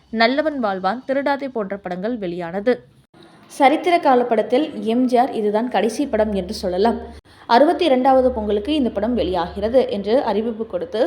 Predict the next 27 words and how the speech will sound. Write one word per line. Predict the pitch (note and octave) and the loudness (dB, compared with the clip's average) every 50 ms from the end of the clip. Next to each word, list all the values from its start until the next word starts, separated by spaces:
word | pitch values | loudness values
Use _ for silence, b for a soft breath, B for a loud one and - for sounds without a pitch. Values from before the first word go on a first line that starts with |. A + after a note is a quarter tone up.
| F4+ - - | 0 0 0
பத்திரிகையில் | G#3+ G#3 - C4+ C4 C4 A3 G#3+ B3+ - | 0 0 0 -2 -6 -4 -4 -6 -6 -4
விளம்பரம் | A3 G3+ G#3 A3 A3 A3 A3+ A3+ G#3+ | -4 -4 -2 0 0 0 -2 -2 -2
வெளிவந்து | F#3+ F3 F3+ F3+ F#3 F3+ F3+ E3+ | -2 -4 -4 -6 -6 -8 -8 -8
விட்டது. | F3 E3+ - G3 G3+ B3 C4 - - - B B B B B B | -10 -8 -6 -4 0 0 0 0 -2 -6 B B B B B B
ராணி | C4 B3+ C4 C#4 C#4 C4+ | 4 4 6 4 2 0
சம்யுக்தா | D4 B3+ C4+ D#4+ E4 - - D#4+ D#4+ - | 0 0 -2 -2 -4 0 0 0 0 2
படத்தில் | A#3+ A3 A3 - B3 D4+ D#4 B3 | 0 0 0 0 0 -2 0 2
பத்மினியை | A3 G#3 G#3+ - C#4 C4+ A#3+ A3 G#3+ A#3 D4+ C#4+ - | 2 0 2 0 -2 -2 0 0 0 -2 -4 -4 -2
எம் | G#3 G3+ G#3+ B3 | 0 0 0 0
ஜி | A#3+ A#3+ | 0 0
ஆர் | A3 - - | -2 0 0
குதிரை | - A#3+ B3 C4 C#4+ C#4 | 0 2 4 4 4 4
மீது | B3+ B3 A3 A3 A3 | 2 0 0 -2 -2
கடத்தி | - G3+ F#3+ G3+ - A#3 | -2 -2 -4 -4 -6 -8
செல்வது | - A3 G#3 G3 F#3+ F3+ G3 | -6 -4 -4 -2 -4 -4 -4
போல | - F#3+ F#3 G3+ B3+ | -4 -2 0 0 0
அன்று | D#4 - B3+ G#3+ G3+ A3 - | -2 -2 -2 -2 -2 -2 -2
படம் | - F#3+ F#3+ G3+ - - | -2 -2 -4 -4 -4 -6
பார்க்கப்பட்டது. | G3 F3+ - - - - F3 - A#3 A#3+ B3 B3 - - B B3+ B B _ - - - - | -6 -8 -8 -10 -12 -12 -6 -4 0 2 2 0 0 -2 B -16 B B _ -20 -20 -4 0
அப்பொழுது | C4+ B3 B3+ C4+ C#4+ C#4 B3+ B3 | 0 4 6 6 6 6 4 4
பத்மினி | G#3 A3+ A3 - D#4 D#4 C#4 C4+ C#4+ | 4 2 2 2 0 -2 0 0 2
கர்ப்பமாக | B3 A3 G3 - B3+ A#3 A#3+ A#3 A#3+ A#3 | 2 2 0 0 0 0 2 2 2 2
இருந்தது | A#3 G3+ - G3+ G3 G3 B3+ D#4 | 0 -2 -2 -2 -4 -4 -4 -2
எம் | D4 A#3 G3+ G#3 | -2 -2 -2 -2
ஜி | - B3 | -2 -2
ஆருக்கு | A3+ G#3+ G#3+ - G#3 | -2 -2 -4 -6 -6
தெரியாது. | - F3+ D#3+ F3 F3 F3 G3+ - | -6 -6 -6 -2 -2 -2 0 2